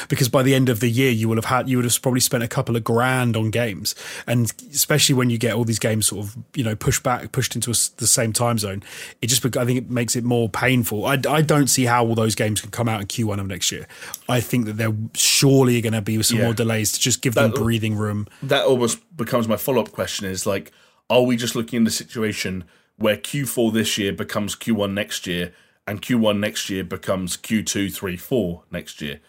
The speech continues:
Speaker 2: Like, are we just
Speaker 1: It
Speaker 2: looking at a
Speaker 1: kinda
Speaker 2: thing
Speaker 1: has
Speaker 2: where
Speaker 1: to, right?
Speaker 2: all the things push back, and then the things that are already there get pushed back as well?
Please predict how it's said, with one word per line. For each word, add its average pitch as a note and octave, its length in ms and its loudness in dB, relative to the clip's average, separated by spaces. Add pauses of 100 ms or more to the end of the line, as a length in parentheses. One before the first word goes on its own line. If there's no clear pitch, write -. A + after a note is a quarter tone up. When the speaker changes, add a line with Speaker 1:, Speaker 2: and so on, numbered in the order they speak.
(400)
Speaker 2:
Like, A2 180 0
are A2+ 40 4
we B2 120 4
just A2 140 -2
Speaker 1:
It - 20 0
Speaker 2:
looking A2 220 2
at C#4+ 60 6
a - 20 6
Speaker 1:
kinda D4+ 100 4
Speaker 2:
thing A3+ 160 2
Speaker 1:
has - 340 2
Speaker 2:
where F#2 140 -4
Speaker 1:
to, F2+ 80 -8
right? E3 380 -2
Speaker 2:
all C3 160 2
the A#2 80 2
things A#2 260 2
push A2+ 260 -6
back, - 460 -4
and G#2+ 140 0
then G#2 160 0
the G2+ 80 -6
things A2+ 240 0
that A2 60 -4
are - 60 -8
already G#2+ 180 -2
there G2+ 280 2
get F#2+ 220 -6
pushed - 200 -8
back F#2+ 200 -4
as F2+ 100 -8
well? A#2 280 -4